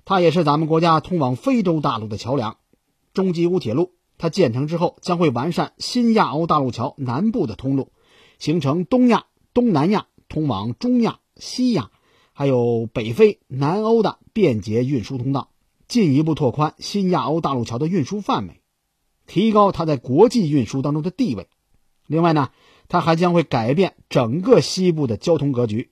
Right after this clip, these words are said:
加快咱们西部大开发的步伐，有利于中亚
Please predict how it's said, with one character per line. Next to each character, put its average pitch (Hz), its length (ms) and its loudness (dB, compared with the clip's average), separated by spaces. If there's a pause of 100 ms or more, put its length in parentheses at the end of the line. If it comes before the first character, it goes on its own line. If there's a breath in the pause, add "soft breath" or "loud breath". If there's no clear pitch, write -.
(120)
加 139 240 -4
快 127 180 -4
咱 101 140 -6
们 110 280 -4
西 185 300 -2
部 151 180 -2
大 107 160 -6
开 135 140 -6
发 151 140 -4
的 160 80 -2
步 240 220 -6
伐， - 200 -16 (460 soft breath)
有 165 180 4
利 202 140 4
于 180 260 8
中 247 300 0
亚 226 180 2